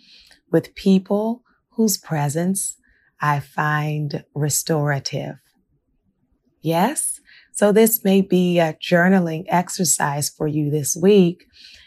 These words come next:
as you really reflect on your social life, your friends, your family,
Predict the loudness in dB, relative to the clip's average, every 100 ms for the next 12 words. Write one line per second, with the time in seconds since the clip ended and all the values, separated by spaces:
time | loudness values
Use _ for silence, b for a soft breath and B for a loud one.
0 | B -2 0 0 -2 -2 2 4 4 4
1 | 0 -2 0 0 2 2 2 -2 -6 -2
2 | -2 -2 -4 -6 b b b b -4 0
3 | 2 2 2 0 -4 -4 -2 2 2 0
4 | -2 -2 2 2 2 -2 -8 _ _ _
5 | _ _ _ _ _ -8 -6 -4 2 4
6 | 6 4 0 -2 -10 -6 -6 -6 -4 -4
7 | -2 -4 -2 -2 -2 -4 -8